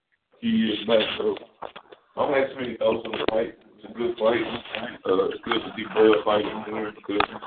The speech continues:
he's young. He needs to be fighting two to three times a year. You know, like I say, if he'll win this fight, hopefully he fight again,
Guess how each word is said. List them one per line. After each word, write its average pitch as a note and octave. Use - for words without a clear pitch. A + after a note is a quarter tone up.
he's A2
young. G#2+
He A2
needs A2
to G#2+
be -
fighting G#2
two A2
to G#2+
three A2+
times G#2+
a G#2
year. A2
You A2
know, A2
like A2
I A2
say, A2
if G#2
he'll A#2
win A#2+
this A#2
fight, A#2+
hopefully -
he -
fight -
again, A2